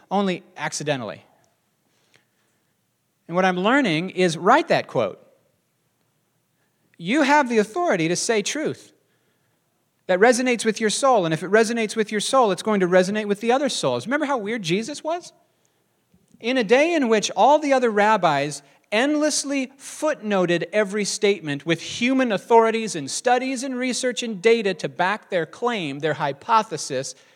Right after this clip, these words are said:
that could tentatively be posited as a helpful working theorem, he started his talk with "Amen."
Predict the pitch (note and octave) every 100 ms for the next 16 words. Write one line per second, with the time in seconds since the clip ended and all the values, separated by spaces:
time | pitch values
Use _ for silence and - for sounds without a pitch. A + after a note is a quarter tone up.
0 | _ _ _ F#3+ F3+ F3+ - - D#4+ C4+
1 | G3+ F3 F3+ D3+ F3+ F3 - _ _ -
2 | A#3 A3 F#3 F#3 E3 C3+ - _ - E3
3 | D3+ D#3+ B2+ C3+ F#3 F3+ - F3 D#3 C3+
4 | C3+ C#3 B2+ B2 _ - G3 F3 G#2 A2+
5 | - _ _ _ _ _ _ _ _ _
6 | _ _ _ _ _ A#3 G3+ - - C#4+
7 | E4+ C#4+ D#3 - - D3+ - D3 D3+ C3+
8 | C3 B2+ A2